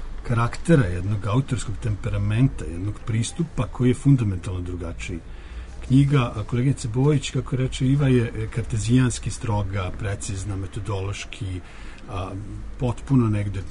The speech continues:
čvrsta i, ovaj, a, posledica toga je da u njoj realno nema mnogo zamaha. Dakle, sve što se u njoj događa je korektno, ali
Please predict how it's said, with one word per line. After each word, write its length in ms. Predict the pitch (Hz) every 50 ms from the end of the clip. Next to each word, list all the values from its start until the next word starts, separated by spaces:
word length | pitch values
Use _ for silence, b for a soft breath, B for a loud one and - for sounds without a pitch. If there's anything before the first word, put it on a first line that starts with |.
| - - - - -
čvrsta 680 | - - 120 107 117 113 - - - - - 113 110 107
i, 140 | 101 95 95 101 110 -
ovaj, 460 | 87 92 90 87 90 92 95 95 95 98
a, 280 | - - 101 95 98 92 - - B B B B B B B -
posledica 480 | - 110 104 - - 139 139 120 - 120
toga 420 | 107 - 143 147 165 170 170 175
je 160 | 165 165 160 156
da 200 | 139 143 151 151
u 80 | 147
njoj 400 | 147 151 160 170 180 175 156 147 131 117 123 -
realno 440 | 131 120 127 156 180 170 160 151 139
nema 280 | 139 139 143 139 131 123
mnogo 300 | 120 120 123 113 110 107
zamaha. 480 | 98 110 95 90 92 95 - - - - - - - - - - - - - -
Dakle, 260 | - - - 104 92
sve 220 | 90 - - 151 151
što 200 | - - - 113
se 140 | - -
u 20 | 127
njoj 140 | 127 127 120
događa 440 | 107 110 107 110 123 113 101 107
je 240 | 98 95 95 92 92 92 - B B B B B B -
korektno, 640 | - - 104 107 123 147 - - - - 180 185 - -
ali 400 | 139 139 156 180 190 180 160 B